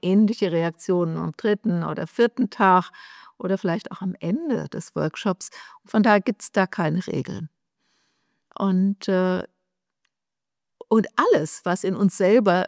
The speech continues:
noch nicht so ganz im Reinen ist, das wird dann da getriggert. Da gibt's wunderbare Möglichkeiten auf diesen <laughs> Workshops.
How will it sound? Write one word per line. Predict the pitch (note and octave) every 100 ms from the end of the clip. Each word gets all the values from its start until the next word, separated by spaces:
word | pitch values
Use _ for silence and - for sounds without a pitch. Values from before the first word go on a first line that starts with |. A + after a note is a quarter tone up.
| -
noch | G3 F#3+
nicht | A3 G3+ A3 F#4 - - - -
so | A#3 A3+
ganz | - G4+ G4
im | - D4
Reinen | G3+ G3 A#3 F#3 E3+
ist, | E3+ G3+ - - -
das | D#4+ - -
wird | G#3 -
dann | F3+ F3+
da | D3 D3 D3+
getriggert. | - - D3 D#3 C#3+
Da | - D#3+
gibt's | F#3 - A3
wunderbare | D4 D4 A3 E3+ D3+
Möglichkeiten | C#3 - C#3+ - C#3+ E3+ -
auf | -
diesen | E3 - F3+
<laughs> | -
Workshops. | F3 - - E3+ _ -